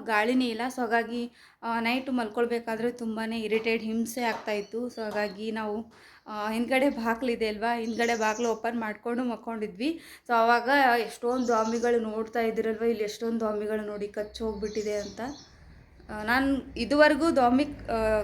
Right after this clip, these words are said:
ಕಡ್ಸ್ಕೊಂಡೇ ಇಲ್ಲ ನಾನು ಇಲ್ಲಿ ಬಂದಮೇಲೆ. So, ಇವತ್ತು, ನಿನ್ನೆ ಅಂತೂ ಸಿಕ್ಕಾಪಟ್ಟೆ ದ್ವಾಮಿಗಳಿತ್ತು. ಆ, ನಾವೆಲ್ಲ ಹಾಕಿರ್ತೀವಿ, ಧೂಪ ಹಾಕಿರ್ತೀವಿ, ಆಮೇಲೆ ಕಾಯಿಲ್ ಕೂಡ ಹಚ್ಚಿರ್ತೀವಿ, ಬ್ಯಾಟ್ ಇದೆ ಅಲ್ವಾ,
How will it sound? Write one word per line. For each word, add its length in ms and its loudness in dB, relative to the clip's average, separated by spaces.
ಕಡ್ಸ್ಕೊಂಡೇ 600 6
ಇಲ್ಲ 180 4
ನಾನು 240 -2
ಇಲ್ಲಿ 160 -2
ಬಂದಮೇಲೆ. 680 -2
So, 60 -4
ಇವತ್ತು, 500 -2
ನಿನ್ನೆ 380 6
ಅಂತೂ 420 4
ಸಿಕ್ಕಾಪಟ್ಟೆ 1160 0
ದ್ವಾಮಿಗಳಿತ್ತು. 880 2
ಆ, 160 4
ನಾವೆಲ್ಲ 300 6
ಹಾಕಿರ್ತೀವಿ, 800 2
ಧೂಪ 220 0
ಹಾಕಿರ್ತೀವಿ, 840 -2
ಆಮೇಲೆ 540 4
ಕಾಯಿಲ್ 460 4
ಕೂಡ 220 2
ಹಚ್ಚಿರ್ತೀವಿ, 600 0
ಬ್ಯಾಟ್ 360 4
ಇದೆ 160 0
ಅಲ್ವಾ, 460 -2